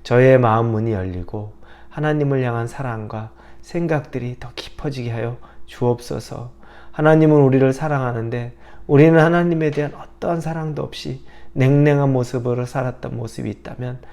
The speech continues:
변화시켜 주시고, 하나님이 날 사랑하듯 우리도 하나님에 대한 사랑을 드러낼 수 있기를 원합니다.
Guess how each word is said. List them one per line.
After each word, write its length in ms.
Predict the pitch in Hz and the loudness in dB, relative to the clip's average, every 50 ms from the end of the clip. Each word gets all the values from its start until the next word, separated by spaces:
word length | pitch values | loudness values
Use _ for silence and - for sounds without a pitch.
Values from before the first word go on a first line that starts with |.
| - - - - - | -18 -16 -16 -14 -8
변화시켜 600 | - 127 120 131 151 151 143 - - - 160 151 | -4 -2 0 0 0 -2 -4 -6 -10 -10 -10 -10
주시고, 680 | 143 139 135 - - 120 117 - - 143 139 135 139 - - - - - - | -8 -10 -10 -10 -10 -10 -10 -8 -8 -8 -8 -10 -12 -16 -20 -20 -20 -18 -14
하나님이 480 | - - 147 147 143 143 143 135 135 131 | -4 2 4 6 6 6 6 6 6 6
날 220 | 127 120 120 120 | 4 4 2 2
사랑하듯 560 | 117 135 135 127 120 113 113 110 - - - - - - - - - - - - | 0 -2 -4 -4 -4 -6 -6 -8 -10 -12 -16 -16 -18 -20 -20 -20 -18 -18 -6 0
우리도 300 | - 143 151 156 143 147 | 6 6 8 8 8 8
하나님에 460 | 143 143 139 139 135 135 131 127 123 | 6 6 4 4 2 2 2 0 0
대한 220 | 127 123 120 120 | 0 -2 -2 -2
사랑을 600 | 127 - - - - 170 147 127 123 127 131 127 127 - - - - - - - - - | -4 -8 -10 -10 -8 -6 -6 -4 -4 -6 -6 -8 -10 -16 -20 -20 -20 -20 -20 -20 -20 -20
드러낼 360 | - - 135 131 131 127 127 117 | -10 -6 -4 -2 -2 -2 -2 -2
수 180 | - - - | -4 -6 -8
있기를 440 | 104 101 - - 120 139 156 165 170 - - | -8 -8 -8 -6 -6 -4 -6 -6 -10 -16 -18
원합니다. 720 | - 117 107 98 101 95 90 87 87 87 - - - 104 - | -14 -12 -10 -8 -8 -8 -8 -10 -12 -14 -14 -14 -16 -16 -16